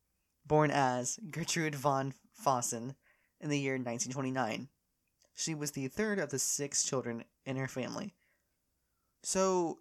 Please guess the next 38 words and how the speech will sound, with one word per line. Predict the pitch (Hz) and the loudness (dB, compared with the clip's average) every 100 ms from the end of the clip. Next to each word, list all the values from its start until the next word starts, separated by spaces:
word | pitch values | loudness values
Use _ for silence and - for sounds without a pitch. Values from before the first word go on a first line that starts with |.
| _ | _
not | 156 165 269 | 0 2 4
much | 294 214 185 | 2 0 2
is | 143 - | -2 0
known | 127 131 | 0 2
about | 127 123 | 0 -2
her | 123 | -4
past, | - 120 110 113 - - - | -4 -6 -6 -4 -4 -4 -4
but | - | -6
what | 131 160 | 2 2
is | 226 220 143 | 2 -2 0
known | 131 123 | 0 0
is | 131 | 0
that | 127 - | -2 -2
her | 160 | -6
bond | 147 143 156 170 | 0 2 2 0
with | 147 | -6
her | |
father | 147 151 151 127 117 - _ _ _ _ _ _ _ _ _ | -4 -2 0 0 -4 -10 _ _ _ _ _ _ _ _ _
was | 151 139 | -4 -2
a | - | -2
very | 143 151 147 | 0 2 0
close | 147 131 117 - | 0 2 2 2
one, | 113 - 113 - - - | 0 -2 -6 -12 -20 -12
while | - 123 | -2 0
her | 135 | 0
mother | 147 262 214 220 247 _ _ _ _ _ _ _ _ _ _ _ _ _ _ - _ _ | -2 0 0 -2 -6 _ _ _ _ _ _ _ _ _ _ _ _ _ _ -20 _ _
was | 147 139 | -2 0
the | 123 | 2
complete | 127 143 - - | 0 0 -2 0
opposite | 120 - - | 0 2 0
of | 110 | 0
that. | - - - - _ _ _ _ _ _ _ _ _ _ _ - 147 | -4 -4 -8 -14 _ _ _ _ _ _ _ _ _ _ _ -10 0
So | 147 135 | 4 4
in | |
the | 131 | 4
year | 127 123 | 4 2
nineteen | 120 120 127 | 0 -2 -2
forty, | 196 190 151 160 | 0 -2 -4 -10